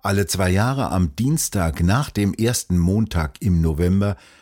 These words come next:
finden Wahlen in Amerika statt, die sogenannten Midterms.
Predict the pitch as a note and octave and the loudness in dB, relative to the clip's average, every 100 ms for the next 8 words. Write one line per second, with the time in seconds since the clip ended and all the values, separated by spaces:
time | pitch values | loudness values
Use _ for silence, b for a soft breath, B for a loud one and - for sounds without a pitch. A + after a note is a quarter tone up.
0 | B A2 G#2 G2+ F2+ F#2 A2+ F#2+ F2+ F2 | B -2 0 2 0 0 0 0 0 0
1 | E2 E2 E2 F2 F2 E2+ F#2 - B B | 2 2 2 2 0 0 -2 -4 B B
2 | B - F2+ D#2 D#2+ D2+ D2 C#2+ E2+ E2 | B -2 0 2 2 2 0 0 0 2
3 | F#2 - - - D#2+ C2 C2 - | 2 -2 -8 -2 -2 -2 -8 -14